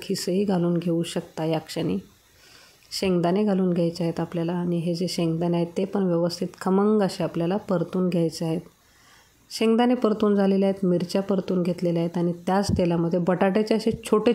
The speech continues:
छोटे तुकडे पातळ असे कापून घेतलेले आहेत मी. आता उपवासाला आपल्याला कांदा चालत नाही, तर इथे छान बटाट्याचा वापर केला आहे. तुम्ही जर काकडी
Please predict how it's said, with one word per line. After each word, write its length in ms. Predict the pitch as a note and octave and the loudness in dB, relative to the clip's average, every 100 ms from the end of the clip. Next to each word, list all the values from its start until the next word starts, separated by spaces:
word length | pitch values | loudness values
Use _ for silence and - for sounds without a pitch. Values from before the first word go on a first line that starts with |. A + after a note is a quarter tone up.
| A#3+ | 4
छोटे 180 | A#3 | 2
तुकडे 380 | B3 G3+ F#3 F#3+ | 2 0 0 0
पातळ 580 | F3+ F#3+ F#3+ F#3+ A3+ A3+ | 0 0 0 0 -2 0
असे 160 | A3 G#3+ | 0 -2
कापून 400 | F#3 - F3 E3+ | -4 -2 0 0
घेतलेले 380 | E3+ F3 E3+ | -2 -2 -2
आहेत 240 | E3+ E3 F#3 | 0 -2 -2
मी. 140 | F#3 F#3+ - _ _ - - - _ | -2 -4 -10 _ _ -20 -20 -20 _
आता 200 | F#3+ F3+ | -6 -2
उपवासाला 500 | F#3 F3+ F#3+ F#3 F3+ | -2 0 -2 -2 -2
आपल्याला 300 | F3 F3 E3+ | -2 0 -2
कांदा 420 | - F3+ E3+ E3+ | -2 0 0 0
चालत 360 | F#3 F#3 E3+ E3 | 0 -2 -2 -2
नाही, 220 | E3 E3 E3+ | -2 -4 -4
तर 100 | E3+ F3 - _ _ _ _ _ - | -4 -6 -10 _ _ _ _ _ -18
इथे 220 | - F#3 F#3+ | -6 -6 -4
छान 300 | F#3 F3+ G3 G#3 | -2 -2 -2 -2
बटाट्याचा 600 | F#3 E3+ E3+ E3+ E3 F#3 | -2 0 0 -2 -2 0
वापर 300 | E3 E3+ E3+ | -2 -2 -6
केला 200 | - E3 | -4 -4
आहे. 240 | D#3+ D#3+ F3 - - _ _ - | -2 -4 -6 -8 -20 _ _ -6
तुम्ही 180 | G3+ F3 | -2 -2
जर 80 | F3+ | 0
काकडी 480 | F#3+ E3+ E3+ F#3 | 0 0 0 0